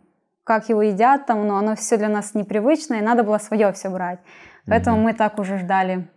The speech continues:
Speaker 2: Да, качество всех товаров очень низкое, то
Speaker 1: Да.
Speaker 2: есть, э, надо было, может быть, и плоскогубцы <laughs> даже везти, потому что, вот, например, покупаешь плоскогубцы,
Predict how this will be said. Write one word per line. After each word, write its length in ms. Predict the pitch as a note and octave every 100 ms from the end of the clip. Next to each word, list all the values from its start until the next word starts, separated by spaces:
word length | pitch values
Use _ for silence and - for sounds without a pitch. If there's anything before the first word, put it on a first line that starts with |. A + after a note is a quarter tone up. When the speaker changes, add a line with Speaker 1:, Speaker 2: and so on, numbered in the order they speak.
| -
Speaker 2:
Да, 180 | D#2+
качество 460 | D2+ G2 G2 - G2+
всех 240 | - F#2
товаров 420 | - F#2+ G2 F2+ E2+
очень 260 | E2 -
низкое, 360 | E2+ E2+ - E2
то 140 | C#2+
Speaker 1:
Да. 40 | E2
Speaker 2:
есть, 260 | - - E2
э, 240 | D#2+ D#2
надо 280 | F2+ F2+ E2+
было, 160 | E2+ E2+
может 340 | E2+ F2 E2+
быть, 180 | D#2 -
и 40 |
плоскогубцы 640 | - E2 - F2+ G#2 - D2+
<laughs> 60 |
даже 440 | D#2+ - G#2+ F#2+ C#3 F#3+ A3 B2+
везти, 360 | F#2+ F#2+ A#2
потому 340 | A2 A2 F2 F2
что, 200 | - - - -
вот, 160 | F2+
например, 300 | F2+ F2 F#2
покупаешь 500 | - F2+ - G2 -
плоскогубцы, 720 | - A2 - G#2+ F2+ - C3